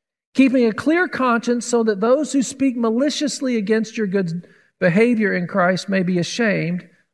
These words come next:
of their slander." There's a couple things in there that I think Peter makes that are really clear. Number one, he says we need to always be prepared to share the hope that we have. So it's about the hope. Why do you have hope in the midst of the world in which we live in? Well, it's God.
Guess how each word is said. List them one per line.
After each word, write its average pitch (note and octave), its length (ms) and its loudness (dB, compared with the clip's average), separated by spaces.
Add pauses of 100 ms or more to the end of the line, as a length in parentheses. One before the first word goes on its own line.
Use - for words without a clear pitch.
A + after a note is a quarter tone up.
(160)
of D#3 360 2 (140)
their C#3+ 300 0
slander." G#3+ 560 -2 (280)
There's G#3+ 140 2
a A3+ 60 0
couple E4+ 320 0
things A#3 280 2
in A3 140 2
there G3 180 2
that F#3+ 120 0
I F#3 80 2
think G3+ 240 -2
Peter A#3 280 0
makes F#3+ 340 -2
that F3 120 -6
are E3+ 80 -2
really G#3 320 0
clear. D#3 320 -4
Number G#3+ 240 0
one, A3 120 0
he G3+ 60 0
says F#3 240 -2 (280)
we G3+ 80 4
need G#3+ 160 4
to G3+ 100 2
always A3+ 440 2
be A3+ 120 -2
prepared G3 400 -2
to F3 60 -4
share F3 240 -2
the D#3+ 120 0
hope F#3 280 0
that D#3 140 -6
we C#3+ 140 -4
have. B2+ 240 -2 (320)
So - 140 0
it's A3 140 0
about A#3 300 0
the F#3+ 100 0
hope. F3+ 320 0
Why F#3 200 2
do C4+ 60 2
you C#4+ 100 2
have A#3 180 0
hope F3+ 340 -2
in F3+ 100 -4
the F3 80 -2
midst E3+ 360 -4
of E3+ 140 -4
the F3 80 -2
world D#3+ 280 -2
in E3 80 0
which D#3 180 -4
we D#3+ 100 -2
live F#3+ 200 0
in? A#2+ 180 -4 (260)
Well, F#3+ 120 2
it's F#3+ 140 0
God. B3+ 380 -2